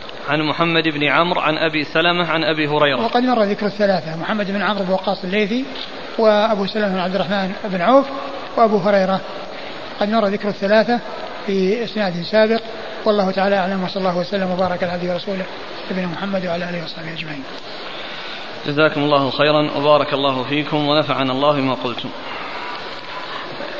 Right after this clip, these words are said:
Speaker 1: جاءت الأسئلة عن استخدام الزعفران ومثله الحنة للرجال للعلاج في اليد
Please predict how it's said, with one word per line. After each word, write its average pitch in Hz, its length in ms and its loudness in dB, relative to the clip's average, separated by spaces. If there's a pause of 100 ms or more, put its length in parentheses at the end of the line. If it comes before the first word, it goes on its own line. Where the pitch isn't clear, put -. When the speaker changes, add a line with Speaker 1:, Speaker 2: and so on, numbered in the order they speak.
(400)
Speaker 1:
جاءت 170 240 4
الأسئلة 160 360 2
عن 156 120 4
استخدام 160 520 0
الزعفران 156 800 4 (100)
ومثله 151 400 0
الحنة 160 640 4 (240)
للرجال 160 680 2 (400)
للعلاج 151 480 2 (1500)
في - 20 -6
اليد 151 260 2